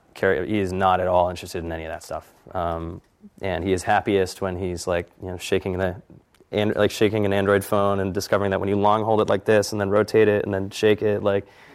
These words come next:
you know, there's some bug, and, and, you know, he'll be responding to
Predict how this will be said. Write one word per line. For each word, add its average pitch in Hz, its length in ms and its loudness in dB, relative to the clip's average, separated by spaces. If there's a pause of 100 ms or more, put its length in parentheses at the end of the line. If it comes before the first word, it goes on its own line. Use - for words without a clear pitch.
(360)
you 95 80 -2
know, 98 100 0
there's 95 180 2
some 98 200 -2
bug, 92 280 4
and, 90 320 -6
and, 92 440 -6
you 101 120 -4
know, 95 120 -2
he'll 104 160 2
be 107 140 2
responding 110 640 0
to 98 360 4